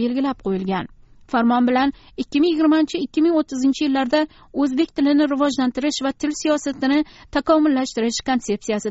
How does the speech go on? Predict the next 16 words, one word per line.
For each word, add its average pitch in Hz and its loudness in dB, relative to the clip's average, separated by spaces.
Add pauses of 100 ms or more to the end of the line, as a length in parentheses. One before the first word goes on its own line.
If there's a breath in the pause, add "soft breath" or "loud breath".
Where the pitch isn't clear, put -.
tasdiqlandi. 214 -4 (240)
Konsepsiyaning 330 2 (320 soft breath)
asosiy 320 0
yo'nalishlariga 277 0
asosan 285 -2
ikki - -6
ming 320 4
yigirma 311 2
beshinchi 285 -2
yilgacha 311 0 (400 loud breath)
davlat 262 0
maktabgacha 320 -2 (100)
ta'lim 302 2
tizimida 277 2 (260)
o'zbek 285 0
tilli 294 0